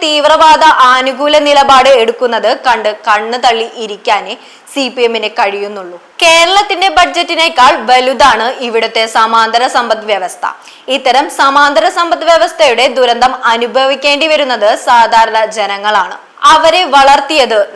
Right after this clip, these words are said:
നിങ്ങളാണ്. ഇപ്പോൾ നിങ്ങളെ തന്നെ അവർ നിയന്ത്രിക്കുന്നു. അവർ പറയുന്നത് പോലെ മുട്ടിലിഴയുക മാത്രമാണ് നിങ്ങൾക്ക് മുന്നിലുള്ള പോംവഴി.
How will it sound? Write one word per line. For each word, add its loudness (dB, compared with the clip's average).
നിങ്ങളാണ്. -2
ഇപ്പോൾ 0
നിങ്ങളെ -2
തന്നെ 0
അവർ 2
നിയന്ത്രിക്കുന്നു. -8
അവർ 4
പറയുന്നത് 2
പോലെ 2
മുട്ടിലിഴയുക 0
മാത്രമാണ് 2
നിങ്ങൾക്ക് -6
മുന്നിലുള്ള -4
പോംവഴി. -10